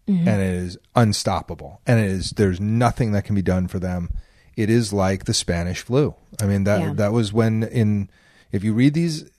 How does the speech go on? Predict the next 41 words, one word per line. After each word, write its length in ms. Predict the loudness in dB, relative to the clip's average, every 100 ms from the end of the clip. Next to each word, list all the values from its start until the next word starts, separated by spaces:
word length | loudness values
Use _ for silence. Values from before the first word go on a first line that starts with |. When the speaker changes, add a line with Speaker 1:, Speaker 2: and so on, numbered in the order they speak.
| _ -4
Speaker 2:
again, 360 | 0 2 0 2
read 280 | 0 0
the, 420 | 0 0 2 -2 -4
the 180 | 0 0
accounts 480 | 0 -2 0 0
of 80 | -2
what 120 | -2
happened 360 | 2 2 0 0
in 60 | 2
nineteen 360 | 2 2 2
eighteen 280 | 0 0 -2
with 80 | -2
the 60 | -4
Spanish 400 | -2 0 0 -4
flu. 280 | 0 0 2
People 260 | 0 0
would 160 | 0 0
get 180 | 0 2
it 80 |
in 100 | 2
the 60 | 0
morning, 460 | 0 2 2 0 -6 -10 _ _ _ -6
and 100 | -2
they 80 |
were 120 | 0 -2
dead 360 | -2 0 2
by 160 | 0 -2
night. 300 | -4 -6 -12 _ _ _ _ _
And 440 | -4 -2 -2 0
this 240 | 2 2 2
is 300 | -2 -2 -8 _ _ -20
very 360 | -6 -2 -2
different 320 | -2 -6 -6
because 560 | -8 -6 -4 -2 -4 -12 _
it 160 | -12 -6
takes 280 | -6 -6 -4
three 200 | 0 2
or 60 |
four 240 | 0 -4 0
days, 380 | 0 0 -2
but 280 | -6 -8 -8